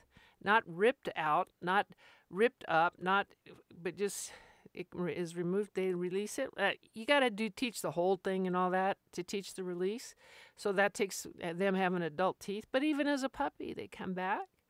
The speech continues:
right? And you just remove, you can just reach over the upper jaw and use, you know, and just open the jaw, take the bumper out, and then, th-, you know,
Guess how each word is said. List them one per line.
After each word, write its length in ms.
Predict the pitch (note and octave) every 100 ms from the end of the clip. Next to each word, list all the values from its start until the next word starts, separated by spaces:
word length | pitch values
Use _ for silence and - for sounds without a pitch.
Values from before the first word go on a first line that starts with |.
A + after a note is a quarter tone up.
| _ - _
right? 220 | - D4 - - - -
And 160 | A#3+
you 80 | A#3
just 400 | G#3 A#3 - - _ _ -
remove, 460 | G3+ G3+ G#3 A3+
you 120 | B3
can 160 | A#3+ A3
just 180 | G#3+ G#3
reach 400 | F#3+ B3 C#4 A#3+
over 240 | A3+ A3+
the 200 | G3+ -
upper 280 | G#3 A3 C#4
jaw 500 | - D#3 E3 A3 C4+ - -
and 200 | F3+ F3+
use, 260 | G3+ - -
you 120 | F#3+
know, 180 | G3 G#3
and 80 | F#3+
just 140 | G3+
open 320 | D3+ E3+ G#3+
the 100 | C4
jaw, 300 | - F3+ G#3 -
take 260 | - - -
the 100 | -
bumper 320 | E3 - G#3+
out, 340 | - F3 F#3+ - _ _ - _ -
and 200 | F#3 F#3
then, 300 | F#3+ F#3+ - - - D#3
th-, 140 | D#3 -
you 140 | F#3
know, 380 | E3+ F#3 G3+